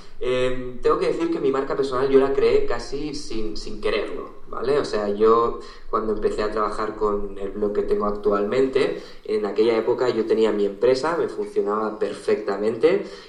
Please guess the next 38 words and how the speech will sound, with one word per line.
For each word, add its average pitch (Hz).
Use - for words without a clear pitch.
y 113
un 113
día 123
me 127
dio 113
por 131
crear 107
un 104
blog -
en 107
el 104
cual, 110
pues, 113
iba 113
explicando 113
lo 101
que, 92
no 110
sé, 101
los 95
experimentos 113
que, 110
que 110
hacía -
yo 107
con -
mi 117
empresa, 135
cosas 107
que 113
probaba 107
y 107
que 107
me 104
funcionaban 107
o 104
que 101
no, 156